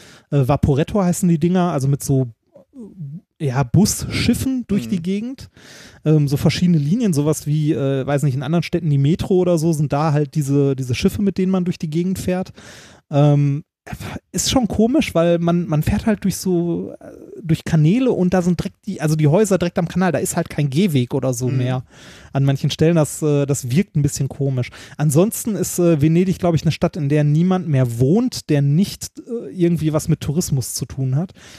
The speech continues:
Speaker 1: Also ich glaube, ähm, Venedig ist mittlerweile eine einzige Sehenswürdigkeit.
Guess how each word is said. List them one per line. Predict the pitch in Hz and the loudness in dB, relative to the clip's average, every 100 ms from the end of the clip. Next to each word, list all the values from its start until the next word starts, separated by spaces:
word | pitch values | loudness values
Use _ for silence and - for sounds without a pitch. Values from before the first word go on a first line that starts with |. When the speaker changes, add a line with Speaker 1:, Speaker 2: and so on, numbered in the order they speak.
| - | -6
Speaker 1:
Also | 143 143 | 0 0
ich | 135 | 4
glaube, | 156 156 160 160 143 | 4 6 6 4 2
ähm, | 143 147 147 120 | 0 0 -2 0
Venedig | 147 175 196 - - | 4 4 2 -2 -4
ist | 175 - | -4 0
mittlerweile | 170 - 160 147 156 139 | 0 0 0 2 0 0
eine | 143 120 | -2 -2
einzige | 165 - 147 143 | -2 -2 -2 0
Sehenswürdigkeit. | 131 151 - 127 110 - - 101 98 - | 4 2 2 0 0 -4 -8 -10 -10 -16